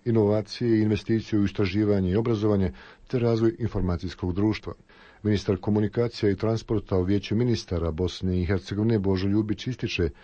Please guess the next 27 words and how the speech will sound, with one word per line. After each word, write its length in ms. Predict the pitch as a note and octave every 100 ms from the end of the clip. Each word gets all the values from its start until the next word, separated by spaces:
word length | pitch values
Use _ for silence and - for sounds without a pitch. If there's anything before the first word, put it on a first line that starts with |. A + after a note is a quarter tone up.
| - - -
da 80 | F#2
u 60 |
oblasti 360 | G2+ G2+ F#2+ A#2
obrazovanja 460 | A#2 A2+ A#2+ A#2
to 160 | G#2 B2
znači 440 | A2+ A#2+ - A2+
da 140 | A2 F2
već 260 | E2+ -
iduće 320 | A#2+ A#2+ A2 A2+
godine 380 | A2+ G#2+ F#2 - - -
sve 180 | - D#3
škole 340 | - C#3+ C#3
moraju 240 | B2+ B2 B2
imati 280 | A#2+ -
pristup 440 | - A2+ - - -
internetu, 580 | C3 - F2+ E2 E2 - - - _ -
te 120 | F2+
da 120 | E2
sve 200 | - B2
vladine 380 | G#2+ G#2+ G#2+ E2+
aktivnosti 640 | E2+ - A#2+ A#2 - A#2+
trebaju 320 | A2+ A2 G#2+
biti 220 | G#2+ -
dostupne 580 | G2+ G#2 F#2+ G2+ - G2+
u 180 | F#2+ F#2
elektronskoj 640 | F2 F2 F2 E2 - F2+
formi. 460 | E2 - E2 D2+